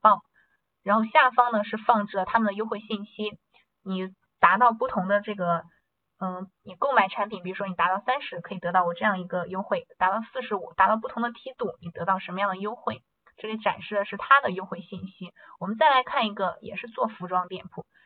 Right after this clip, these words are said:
这个关联模板呢，相对于前面的这样关联模板设计的会更好一点，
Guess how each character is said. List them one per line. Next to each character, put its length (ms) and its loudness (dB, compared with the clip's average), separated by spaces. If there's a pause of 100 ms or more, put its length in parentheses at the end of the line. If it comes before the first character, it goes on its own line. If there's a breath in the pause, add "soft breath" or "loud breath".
(140)
这 100 -2
个 80 -2
关 160 4
联 120 0
模 140 6
板 200 4
呢， 80 -6 (140)
相 180 0
对 160 -4
于 60 -10
前 400 -12
面 160 -4
的 100 -2
这 100 -6
样 160 -6
关 160 -2
联 120 -6
模 140 -8
板 160 -8
设 200 -4
计 80 -8
的 100 0
会 120 -8
更 220 -6
好 220 -4
一 60 -16
点， 140 -10